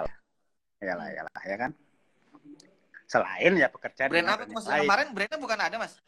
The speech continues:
Speaker 2: Yang juara dunia
Speaker 1: Iya.
Speaker 2: itu brand-brand sendiri kan ya?
Speaker 1: Juara dunia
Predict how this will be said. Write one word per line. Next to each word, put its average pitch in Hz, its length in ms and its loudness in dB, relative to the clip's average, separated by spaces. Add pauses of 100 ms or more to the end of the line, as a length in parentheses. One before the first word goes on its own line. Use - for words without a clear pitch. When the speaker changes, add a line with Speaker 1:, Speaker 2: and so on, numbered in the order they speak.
(720)
Speaker 2:
Yang 170 240 -10
juara 180 240 0
dunia 190 320 -6
Speaker 1:
Iya. 226 40 -4
Speaker 2:
itu 339 100 -10 (180)
brand-brand 170 520 -6
sendiri 170 280 -10
kan 277 160 -4
ya? 117 120 -10 (1080)
Speaker 1:
Juara 131 200 -2
dunia 139 200 -4